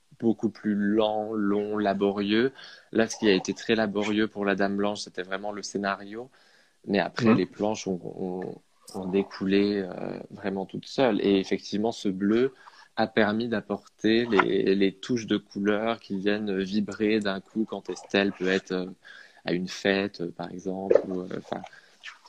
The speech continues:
Speaker 1: ou, enfin, parce que ça me fait rire parce que beaucoup, euh, disent que finalement les, les touches de couleur amènent, euh, de la vie, euh,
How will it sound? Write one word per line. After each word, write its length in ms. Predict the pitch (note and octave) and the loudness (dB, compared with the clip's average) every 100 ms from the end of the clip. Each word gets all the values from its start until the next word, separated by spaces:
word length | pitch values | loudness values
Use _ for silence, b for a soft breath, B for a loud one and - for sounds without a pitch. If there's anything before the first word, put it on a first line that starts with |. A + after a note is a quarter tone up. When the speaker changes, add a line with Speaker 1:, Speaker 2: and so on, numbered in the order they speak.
| - | -4
Speaker 1:
ou, 200 | A2 A2 | 4 6
enfin, 340 | G#2 G#2+ G2 F#2 | 6 2 0 2
parce 160 | A2 G2 | 2 2
que 120 | G2 | 2
ça 140 | - | 2
me 80 | A2+ | 2
fait 180 | - A#2 | 6 4
rire 260 | C3+ C#3+ B2+ | 6 2 2
parce 160 | G#2+ | -4
que 60 | - | -4
beaucoup, 540 | G2+ A2 - A#2+ B2+ | 0 -2 0 0 2
euh, 120 | A#2+ G2 | 4 2
disent 220 | A2 - | 0 -2
que 80 | G2+ | -4
finalement 440 | - G2+ G2 A2+ | -4 -8 -6 -8
les, 260 | A2 G2 F#2+ | -2 -2 -2
les 160 | G2 | -6
touches 240 | - A2 G2+ | -10 -10 -6
de 80 | |
couleur 600 | G2 - G2 G2+ A2 A2 | -6 -8 -6 -2 -2 -2
amènent, 540 | F#2 F#2 G2 G2+ G#2 G2 | -6 -6 -4 -6 -6 -14
euh, 340 | F#2 F2+ G#2 G#2 | -14 -16 -16 -4
de 140 | G2+ | 0
la 180 | F#2+ F#2+ | 2 0
vie, 680 | F#2+ G2+ G#2+ G#2+ G#2+ G#2+ G#2 | -4 -8 -8 -8 -8 -2 -2
euh, 380 | F2+ F2+ F#2 | -2 -4 -10